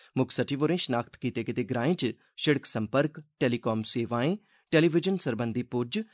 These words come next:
ते बिजली दी सप्लाई जनेह् म्हत्तवपूर्ण खेत्तरें च बित्त गी पुरने आस्तै व्यापक सर्वेक्षण दी फौरी जरूरतै पर जोर पाया।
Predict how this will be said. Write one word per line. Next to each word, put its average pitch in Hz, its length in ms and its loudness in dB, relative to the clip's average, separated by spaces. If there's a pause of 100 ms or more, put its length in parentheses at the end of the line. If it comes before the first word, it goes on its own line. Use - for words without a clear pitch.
(200)
ते 165 80 6
बिजली 147 340 0
दी 180 140 -4
सप्लाई 127 460 0
जनेह् 147 260 0
म्हत्तवपूर्ण 139 600 -2
खेत्तरें 135 380 -2
च 151 260 -2
बित्त 131 240 -2
गी 131 140 -2
पुरने 117 340 -2
आस्तै 139 280 -2 (360)
व्यापक 156 420 0
सर्वेक्षण 127 580 0
दी 127 220 0
फौरी 143 300 0
जरूरतै 113 420 -4
पर 113 140 -8
जोर 113 280 -2
पाया। 131 240 4